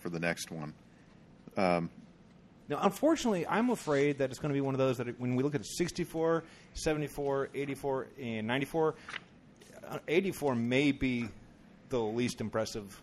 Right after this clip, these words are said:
Speaker 2: of that.
Speaker 1: Really?
Speaker 2: I, I think there's a legitimate chance it might be. I think, yeah, I suspect, I will almost bet you ten bucks on it.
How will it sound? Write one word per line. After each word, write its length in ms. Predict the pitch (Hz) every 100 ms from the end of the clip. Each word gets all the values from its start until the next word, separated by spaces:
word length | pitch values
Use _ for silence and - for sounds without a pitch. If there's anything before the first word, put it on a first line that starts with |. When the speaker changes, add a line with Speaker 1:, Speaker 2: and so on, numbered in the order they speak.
| - - -
Speaker 2:
of 160 | 117 -
that. 240 | 107 95 - - - - -
Speaker 1:
Really? 420 | 104 135 120 85 -
Speaker 2:
I, 160 | 127 123
I 60 |
think 240 | 147 143 135
there's 120 | 123
a 20 |
legitimate 400 | 117 110 117 120 110
chance 180 | 117
it 40 | 113
might 180 | 95 87
be. 100 | 95 - - - - - - - - - -
I 40 |
think, 180 | 131 131 -
yeah, 360 | 135 117 113
I 100 | 117
suspect, 500 | 117 - - 123 110 - - - - - -
I 180 | - 135
will 120 | 131 123
almost 300 | 131 120 104
bet 140 | 117
you 60 | 107
ten 220 | - 104
bucks 260 | 92 85 95
on 140 | 90
it. 140 | 104